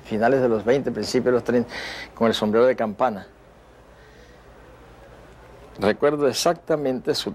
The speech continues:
su traje de seda con bordados, color beige, y el sombrero de pajilla del mismo color.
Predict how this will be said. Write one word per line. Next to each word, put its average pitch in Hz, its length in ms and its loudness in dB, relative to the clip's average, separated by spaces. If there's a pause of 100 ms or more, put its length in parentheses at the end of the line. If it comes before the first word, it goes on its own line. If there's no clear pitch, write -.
(160)
su 101 200 -6
traje 131 420 0
de 120 100 -2
seda 120 360 0
con 98 260 -8
bordados, 107 760 -2 (720)
color 107 440 2
beige, 107 440 -2 (440)
y 110 60 2
el 104 40 2
sombrero 107 460 2
de 117 100 0
pajilla 117 520 0
del 98 160 0
mismo 120 340 -2
color. 92 400 0